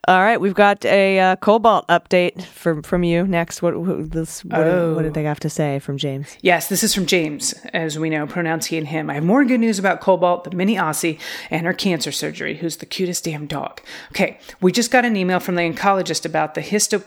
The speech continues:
Speaker 2: uh, histopathology report. And it looks like the surgeon managed to get clean margins all around the tumor.
Speaker 1: Woohoo.
Speaker 2: Yes, narrow margins, but still clean.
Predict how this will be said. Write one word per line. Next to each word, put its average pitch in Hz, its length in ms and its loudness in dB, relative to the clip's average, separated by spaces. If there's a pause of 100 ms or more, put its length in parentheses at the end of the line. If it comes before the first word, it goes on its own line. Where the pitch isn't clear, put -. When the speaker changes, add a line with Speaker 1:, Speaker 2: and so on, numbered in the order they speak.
(120)
Speaker 2:
uh, 165 300 2
histopathology 175 840 0
report. - 400 -10 (680)
And 202 280 2
it 190 100 -4
looks 190 160 -4
like 185 140 0
the 165 80 -8
surgeon 170 340 -2
managed 160 360 -4
to 170 60 -6
get - 220 -4
clean 269 440 4
margins 233 520 2 (140)
all 214 320 4
around 220 320 2
the 214 80 2
tumor. 311 520 4
Speaker 1:
Woohoo. 330 200 4
Speaker 2:
Yes, 262 300 2 (260)
narrow 247 320 4
margins, 151 500 -2 (160)
but 156 100 -6
still 160 200 -2
clean. 190 400 -2